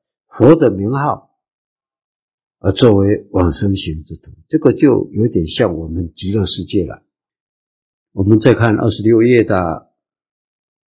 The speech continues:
最后一行的最后一句啊，“如此以一行配一佛土者，且是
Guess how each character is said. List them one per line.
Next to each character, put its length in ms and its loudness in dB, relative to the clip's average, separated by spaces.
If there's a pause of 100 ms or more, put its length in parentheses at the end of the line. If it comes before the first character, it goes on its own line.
(300)
最 180 4
后 140 6
一 100 4
行 280 0
的 260 0
最 260 0
后 380 0
一 100 -6
句 380 -4
啊 260 -16 (1400)
，“如 220 6
此 800 2
以 240 -2
一 20 2
行 680 0
配 200 0
一 100 2
佛 240 0
土 240 -8
者， 560 -6 (1080)
且 300 2
是 540 -2